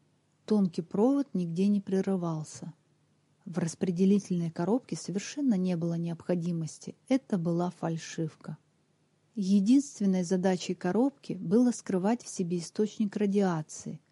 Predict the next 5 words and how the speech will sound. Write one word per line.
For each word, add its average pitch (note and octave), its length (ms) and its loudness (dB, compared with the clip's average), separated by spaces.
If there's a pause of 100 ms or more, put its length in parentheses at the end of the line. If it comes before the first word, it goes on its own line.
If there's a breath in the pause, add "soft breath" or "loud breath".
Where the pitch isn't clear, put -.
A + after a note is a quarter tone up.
(160)
Кто-то - 500 0
умышленно G#3+ 680 4
поместил E3 680 -2
его F3+ 340 0
туда, F3 460 -4